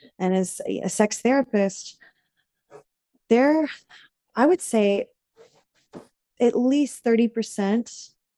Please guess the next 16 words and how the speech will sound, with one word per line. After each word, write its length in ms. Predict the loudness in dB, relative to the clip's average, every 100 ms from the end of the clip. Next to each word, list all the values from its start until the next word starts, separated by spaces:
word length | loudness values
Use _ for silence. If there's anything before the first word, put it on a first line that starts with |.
| 0
if 200 | 0 2
not 220 | 2 2
closer 440 | 0 -2 0 0 -2
to, 200 | -2 -2
like, 220 | 0 -2
forty 320 | -2 0 2
to 100 | 0
fifty 320 | -2 -4 -2
percent 540 | -4 -4 -4 -2 0 -2
of 100 | -4
heterosexual 880 | -2 0 0 -2 -4 -4 -4 -2 -2
men 440 | 0 2 2 0 _ _ _ -14
really 760 | -8 0 4 6 8 6 4 -2 -10 -20 _
crave 640 | 2 2 2 -4 -12 -20 _ _ _ _ _
prostate 520 | -2 0 0 -4 -6
stimulation. 800 | -6 -4 -2 -2 -4 -8 -8 -8